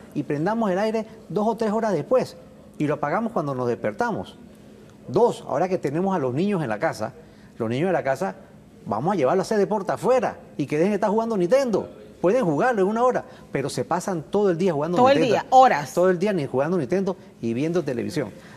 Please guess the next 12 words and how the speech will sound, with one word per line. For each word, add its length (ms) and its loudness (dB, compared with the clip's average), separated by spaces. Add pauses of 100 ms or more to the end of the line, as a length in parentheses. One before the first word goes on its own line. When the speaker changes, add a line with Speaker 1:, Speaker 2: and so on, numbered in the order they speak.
(120)
Speaker 1:
Yo 120 0
creo 200 -2
que 100 0
nosotros 340 -2
como 220 -4
panameños 480 -4
nos 120 -6
tenemos 320 -4
que 440 -8 (320)
comenzar 680 -4
a 120 -2
aprender 720 -4